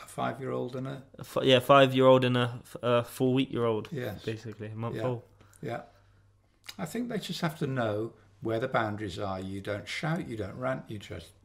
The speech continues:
Speaker 1: you don't rave. You are just consistent, and it's no good if the boundaries change day by day by day. They need to know where they are.
Speaker 2: Yeah.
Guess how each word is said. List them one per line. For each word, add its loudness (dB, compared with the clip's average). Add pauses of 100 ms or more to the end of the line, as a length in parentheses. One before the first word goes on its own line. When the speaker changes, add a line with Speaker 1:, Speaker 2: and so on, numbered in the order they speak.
(120)
Speaker 1:
you -10
don't -10
rave. -6 (340)
You -4
are -4
just -8 (220)
consistent, -8
and -10
it's -16
no -6
good -6
if -10
the -12
boundaries -4
change -4
day -6
by -6
day -6
by -6
day. -8 (240)
They -6
need -6
to -6
know -2 (320)
where -4
they -6
are. -10 (760)
Speaker 2:
Yeah. -6